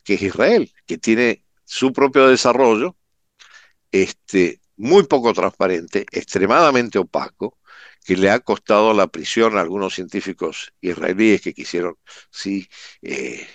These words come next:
transmitir al mundo lo que estaba pasando, donde no hay ningún tipo de monitoreo. Bueno, en ese marco yo creo que sí ha-, hay un elemento muy importante con la condena a, eh, Israel por su acción en Gaza en particular, ¿no?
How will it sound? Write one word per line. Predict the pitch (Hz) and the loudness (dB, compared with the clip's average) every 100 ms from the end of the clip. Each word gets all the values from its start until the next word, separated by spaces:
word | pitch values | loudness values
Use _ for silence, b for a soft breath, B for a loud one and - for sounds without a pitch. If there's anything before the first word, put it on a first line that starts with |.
| B B - | B B -8
transmitir | 95 98 98 80 110 | -4 -2 -4 -2 2
al | 104 | 2
mundo | 104 117 | 0 0
lo | 92 | -2
que | 82 | -2
estaba | - 101 98 | 0 2 2
pasando, | 101 - 113 101 143 - B B B B | 0 0 0 0 -6 -8 B B B B
donde | 98 113 117 | 0 2 2
no | 131 | 2
hay | 156 | 2
ningún | 139 139 | 0 -2
tipo | 127 113 | -2 0
de | 113 | 0
monitoreo. | 104 104 95 90 85 | 0 -4 -2 -2 0
Bueno, | 101 92 - B B | -2 -6 -10 B B
en | 131 | 2
ese | 196 - 185 | 2 4 4
marco | 180 190 - 135 | 4 2 2 0
yo | 123 135 | 0 0
creo | 127 143 | 0 0
que | - | -2
sí | 107 - 117 131 - | -4 -2 -2 -2 -4
ha-, | 82 - - | -6 -8 -8
hay | 90 | -2
un | 107 110 | 0 0
elemento | 107 107 110 107 123 120 | 0 0 -2 -2 -2 -2
muy | 87 101 | -4 -4
importante | 123 120 110 113 107 135 | -2 -4 -2 -2 0 -2
con | 113 90 | -4 -2
la | 90 | -2
condena | - 95 101 101 98 104 - b b _ | -2 -4 0 2 2 -2 -4 b b _
a, | 90 95 92 - B B B | 0 2 2 -2 B B B
eh, | - 90 87 82 80 80 85 _ _ _ | -4 -2 0 -2 -2 -4 -6 _ _ _
Israel | - 104 101 95 95 98 | 0 2 4 4 2 0
por | - 95 87 | -2 -2 -2
su | - - 87 85 | -6 -6 -4 -2
acción | 90 - 101 95 92 - | -4 -2 -4 -4 -8 -18
en | - 82 | -20 -10
Gaza | 82 95 - | -6 -6 -6
en | 87 | -10
particular, | 85 - - - - - | -10 -12 -16 -18 -18 -18
¿no? | - | -20